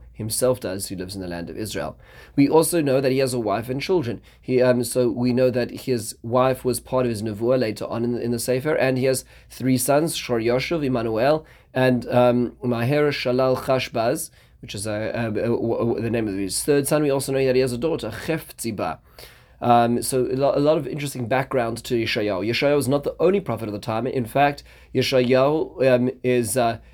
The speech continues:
um, is, uh, is at the same time as Hosea, yeah, um, y-, um, and also Amos as well. Um, we hear him at the same time period as well as these prophets.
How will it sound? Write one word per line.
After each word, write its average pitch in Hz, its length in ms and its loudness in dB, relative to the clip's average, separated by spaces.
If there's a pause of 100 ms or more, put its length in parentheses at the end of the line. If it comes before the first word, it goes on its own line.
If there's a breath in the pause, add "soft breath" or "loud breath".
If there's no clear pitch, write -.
(140 soft breath)
um, 117 240 2
is, 117 380 0
uh, 120 560 2
is 120 200 -2
at 107 100 -2
the 117 80 -8
same 127 220 0
time 127 200 0
as 120 180 -4
Hosea, 127 600 0 (200 soft breath)
yeah, 120 140 0
um, 113 440 0
y-, 117 220 -2
um, 117 340 2
and 127 280 2
also 123 560 -2
Amos 117 540 0
as 104 240 -8
well. 156 340 2 (260 soft breath)
Um, 120 280 0
we 117 280 -2
hear 113 300 -2
him 113 300 -2
at 107 120 -4
the 110 80 -8
same 110 280 -4
time 110 220 -6
period 98 300 -6
as 101 300 -8
well 98 160 -8
as 98 100 -8
these 95 180 -6
prophets. - 440 -8